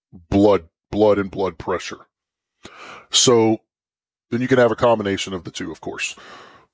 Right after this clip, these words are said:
The thing is, is lethal doesn't always mean incapacitating or rapidly incapacitating. Something can kill, but it might take days, weeks, hours. Who knows? Um,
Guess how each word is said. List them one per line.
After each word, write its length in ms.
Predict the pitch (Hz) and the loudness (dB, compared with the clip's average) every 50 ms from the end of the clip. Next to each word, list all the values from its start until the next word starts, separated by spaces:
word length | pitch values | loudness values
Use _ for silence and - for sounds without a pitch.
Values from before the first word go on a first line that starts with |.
| _ _ _ _ _ _ _ _ _ _ _ _ _ _ _ _ _ _ _ _ _ _ _ _ _ - | _ _ _ _ _ _ _ _ _ _ _ _ _ _ _ _ _ _ _ _ _ _ _ _ _ 0
The 160 | 120 123 117 | 0 0 2
thing 380 | - - 175 190 202 202 185 | 2 2 2 4 4 2 0
is, 280 | 165 147 127 - - - - | -2 -4 -4 -4 -8 -10 -10
is 220 | 127 101 90 90 | -10 -10 -10 -10
lethal 520 | 101 104 113 127 151 160 - - 196 190 180 | -6 -2 0 0 0 0 2 0 0 0 2
doesn't 360 | 135 139 131 131 135 135 - - | 2 0 0 0 -2 -6 -6 -2
always 420 | 117 117 120 123 127 120 110 98 | 0 0 2 2 0 0 -2 -4
mean 340 | 107 113 113 113 110 110 110 - | -8 -8 -6 -6 -6 -8 -10 -8
incapacitating 1120 | 101 110 117 110 - 104 - - 104 107 107 - - 131 120 - 127 127 131 147 87 80 | -8 -8 -6 -6 -8 -6 -2 0 2 2 2 2 0 0 0 2 2 2 2 0 -2 -4
or 180 | 127 107 95 92 | -2 -2 -2 -2
rapidly 600 | 85 95 98 98 - - 131 110 117 120 120 120 | 0 0 0 2 2 0 -2 -2 0 0 0 0
incapacitating. 880 | 123 - - - 120 117 113 110 - - - - 127 123 127 85 92 - | -2 -4 -4 -2 0 0 0 0 -2 -4 -4 0 0 0 0 -2 -4 -6
Something 420 | - - 120 117 120 - 143 143 | -4 -2 -2 -2 -2 -4 -6 -4
can 280 | - - 113 107 95 - _ | -2 -4 -4 -4 -6 -12 _
kill, 560 | - - - 170 196 165 113 98 110 - - _ _ _ _ _ _ _ _ _ _ _ _ - | -10 -4 0 0 2 2 2 2 0 -2 -8 _ _ _ _ _ _ _ _ _ _ _ _ -2
but 120 | - 120 | 0 0
it 80 | 127 120 | 2 2
might 240 | 120 123 131 - - | 2 2 0 0 0
take 280 | 131 123 120 _ 101 | 0 0 0 _ _
days, 400 | - 117 113 120 120 117 110 95 | -2 0 0 2 0 0 -4 -6
weeks, 320 | 87 107 113 110 - - - - | -8 -8 -8 -8 -8 -8 -6 -2
hours. 600 | - 104 98 101 113 131 156 - - - - - _ _ _ _ _ _ _ _ | 0 0 0 0 0 -2 -4 -6 -8 -10 -12 -14 _ _ _ _ _ _ _ _
Who 100 | - 110 | -10 -6
knows? 380 | 104 107 117 135 156 - - - _ _ _ _ _ _ _ _ _ _ _ _ _ _ - | -2 0 0 0 0 -2 -6 -12 _ _ _ _ _ _ _ _ _ _ _ _ _ _ -2
Um, 560 | 117 117 110 110 107 107 104 104 101 104 98 | 2 2 4 4 4 4 2 0 -2 -6 -14